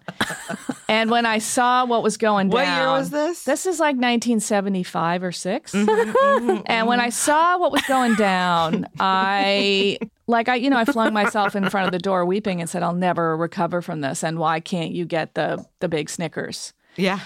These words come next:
Speaker 1: And I, a lot of my identity and a lot of
Speaker 2: <laughs>
Speaker 1: my personality really is formed by, like,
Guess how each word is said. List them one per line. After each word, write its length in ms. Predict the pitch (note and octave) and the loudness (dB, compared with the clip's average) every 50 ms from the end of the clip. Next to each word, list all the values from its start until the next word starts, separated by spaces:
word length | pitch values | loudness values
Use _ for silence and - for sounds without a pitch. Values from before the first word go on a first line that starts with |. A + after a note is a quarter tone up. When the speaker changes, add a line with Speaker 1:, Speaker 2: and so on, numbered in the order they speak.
| - - - | -14 -10 -2
Speaker 1:
And 180 | - A#3 A#3+ B3+ | 0 0 2 2
I, 260 | B3+ B3+ B3+ B3+ - - | 2 2 0 -2 -2 -2
a 80 | - A#3+ | -2 0
lot 340 | B3+ B3+ B3 C4 D4+ F4+ F#4+ | 2 2 2 4 4 4 4
of 60 | C#4+ | 4
my 520 | A#3+ A3 A3 G#3 G#3 G#3 G#3 G3+ G3 G3 - - _ _ _ _ _ | 4 4 4 4 4 4 4 2 2 0 -2 -6 _ _ _ _ _
identity 720 | - G3+ G3 F3+ - G3+ G3 G3+ G3+ G3+ G3 G3 G3 F#3+ | -2 -2 -2 0 0 0 0 2 2 2 2 2 2 2
and 100 | G3 - | 2 2
a 140 | A3 G3 A3+ | 2 4 4
lot 280 | F3+ F3 F3 F3 F#3 F#3+ | 4 4 4 2 2 2
of 100 | F#3+ F#3 | 2 2
Speaker 2:
<laughs> 20 | |
Speaker 1:
my 560 | F#3 F#3 F3 F3 E3+ E3+ E3+ - - C#4+ A#3 - D4+ - - | 2 2 2 2 2 2 0 0 0 -2 -4 -4 -6 -6 -4
personality 640 | - - G3+ - G#3 G3+ A3 A#3+ C4 C4+ B3+ A3+ | -4 -4 -2 -2 0 0 2 2 2 2 2 2
really 260 | G3+ G3 G3 G3 F#3 F3+ | 2 2 2 2 2 2
is 140 | F3+ - | 0 -2
formed 480 | - - G3 F#3+ F#3+ F3+ F3+ F#3 F3 - | -4 -4 -2 0 0 0 0 -2 -2 -2
by, 160 | F#3+ F#3 F3+ | -2 -2 0
like, 340 | F3+ F#3 F3 E3+ E3+ E3 | 0 0 0 0 -2 -4